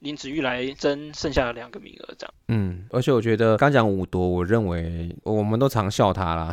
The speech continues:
Speaker 2: <laughs> 就劳工之耻嘛，哈。不过，但是之所以他可以成为这种角色，代表说他在角色的变换跟调整的时候，他都有他一套可以适应的心法。我觉得还蛮不错，就是说，其实我不太担心他，欸。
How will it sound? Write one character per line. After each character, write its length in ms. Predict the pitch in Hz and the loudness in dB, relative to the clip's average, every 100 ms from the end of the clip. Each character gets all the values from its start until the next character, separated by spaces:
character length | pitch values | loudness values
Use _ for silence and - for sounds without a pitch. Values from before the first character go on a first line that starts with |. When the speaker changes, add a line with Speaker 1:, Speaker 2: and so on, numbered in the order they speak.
| 87 | -6
Speaker 2:
<laughs> 40 | - | 0
就 120 | 113 | 6
劳 120 | 107 | 6
工 160 | 107 113 | 6 2
之 140 | 113 | 0
耻 220 | - 92 | -2 -4
嘛， 160 | 78 64 | -4 -6
哈。 280 | - 80 92 _ _ _ | -4 -6 -6 _ _ _
不 80 | |
过， 80 | 139 | 4
但 160 | 143 170 | 6 4
是 160 | 170 | 2
之 140 | 151 170 | 0 2
所 160 | 143 | 4
以 20 | 110 | 6
他 160 | 123 | 6
可 100 | 123 | 4
以 60 | 104 | 0
成 180 | - 98 | 0 -2
为 80 | |
这 40 | 95 | 0
种 180 | 110 98 | -2 0
角 220 | 87 76 | -2 -2
色， 180 | 107 90 | -2 0
代 80 | |
表 100 | 95 | 0
说 160 | 82 92 | -2 -6
他 220 | 90 98 | -6 -4
在 300 | 92 95 90 | 2 2 2
角 180 | 87 87 | -2 -4
色 140 | 110 | -2
的 80 | 95 | -4
变 240 | 87 107 87 | 0 0 2
换 280 | 104 87 80 - - | 0 -2 -4 -14 -20
跟 260 | - 101 95 | -4 -2 -2
调 180 | - 101 | -2 -2
整 160 | 98 90 | -2 -4
的 80 | 85 | -4
时 140 | - | -8
候， 120 | 98 90 | -8 -2
他 120 | 107 | -2
都 280 | 110 110 110 | 2 2 2
有 100 | 87 | 0
他 240 | 98 95 | -2 -4
一 160 | 80 90 | -4 -4
套 400 | 113 95 87 - - _ | 0 2 0 -4 -18 _
可 120 | - 107 | -4 -2
以 80 | |
适 260 | 98 - 107 | -2 0 0
应 140 | 101 | 0
的 140 | 90 85 | 0 -2
心 320 | - 92 92 | -2 -2 0
法。 320 | 87 76 117 _ _ - | -2 -4 -12 _ _ 0
我 120 | 120 | 6
觉 120 | 127 | 8
得 80 | 139 | 8
还 160 | 127 | 8
蛮 120 | 117 107 | 4 0
不 120 | 110 | 0
错， 100 | 120 | 2
就 80 | 117 | 2
是 60 | |
说， 180 | 107 113 | 4 2
其 140 | 110 | 2
实 160 | 110 117 | -2 2
我 120 | 104 | 2
不 140 | 87 101 | 0 0
太 180 | 104 | 0
担 180 | 101 92 | 2 0
心 220 | 90 90 | -2 -6
他， 120 | 85 87 | -6 -6
欸。 280 | 60 - | -8 -12